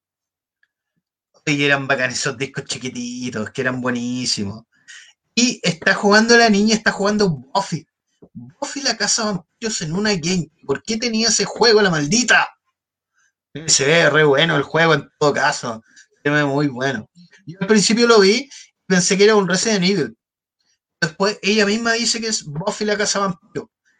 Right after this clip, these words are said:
Y esta webserie está ambientada, como te dije, en el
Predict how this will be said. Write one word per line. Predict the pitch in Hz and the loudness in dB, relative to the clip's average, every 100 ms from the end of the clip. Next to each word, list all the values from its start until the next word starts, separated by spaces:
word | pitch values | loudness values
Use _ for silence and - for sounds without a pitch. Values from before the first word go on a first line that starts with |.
| - - | -20 -2
Y | 208 | 0
esta | 269 | 2
webserie | 277 269 - 277 277 285 240 | 2 2 2 0 0 -2 -4
está | 202 - 247 254 | -4 0 2 2
ambientada, | 247 233 196 262 254 226 | 0 0 0 2 4 4
como | 214 214 | 2 -2
te | 202 | -2
dije, | 196 190 254 247 - | -2 -4 -4 -6 -8
en | 190 190 | -4 -2
el | 196 196 190 185 185 180 | 0 0 2 0 -2 -6